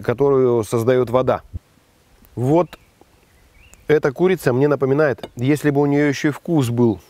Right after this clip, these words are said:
вот такой вот промаринованный, как маринуют курей гриль на Казанском вокзале, я думаю, что вот по текстуре она была бы вот идеально вот такой.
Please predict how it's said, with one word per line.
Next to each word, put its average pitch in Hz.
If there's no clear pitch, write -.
вот 107
такой 113
вот -
промаринованный, 127
как 104
маринуют 120
курей 127
гриль 117
на 110
Казанском 120
вокзале, 120
я 180
думаю, 180
что 165
вот 165
по 156
текстуре 156
она 151
была 156
бы 147
вот 147
идеально 175
вот 147
такой. 110